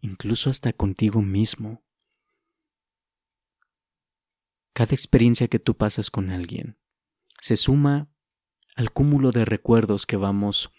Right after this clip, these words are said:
experimentando con el pasar del tiempo. Y es por eso que ningún ser humano puede ser desechable como tal.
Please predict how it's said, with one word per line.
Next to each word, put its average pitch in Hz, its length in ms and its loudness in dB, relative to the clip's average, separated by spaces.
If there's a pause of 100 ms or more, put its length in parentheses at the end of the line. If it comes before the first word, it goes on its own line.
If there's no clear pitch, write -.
(460)
experimentando 101 1000 -2
con 98 160 -10
el 92 140 -8
pasar 101 340 -4
del 95 180 -8
tiempo. 101 560 -8 (2000)
Y 117 120 -10
es 101 100 -4
por 127 160 2
eso 127 200 0
que 131 100 -2
ningún 113 380 2
ser 135 180 2
humano 123 640 0 (640)
puede 127 160 2
ser 127 220 0
desechable 113 760 -2
como 95 260 -10
tal. 98 460 -10